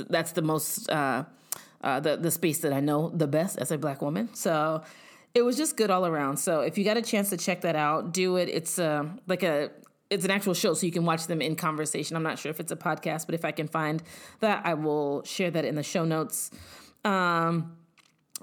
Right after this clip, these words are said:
I think I've got three or four more really good episodes this week.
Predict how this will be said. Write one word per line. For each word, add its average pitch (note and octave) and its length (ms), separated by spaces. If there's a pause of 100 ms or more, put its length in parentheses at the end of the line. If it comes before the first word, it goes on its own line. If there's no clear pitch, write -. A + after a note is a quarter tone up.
(180)
I E3 180
think F#3 220
I've F3 160
got - 220
three A3 180
or G3+ 60
four G3+ 260
more F3+ 880
really A#3 480
good G3 140
episodes E3+ 520
this - 260
week. F3+ 340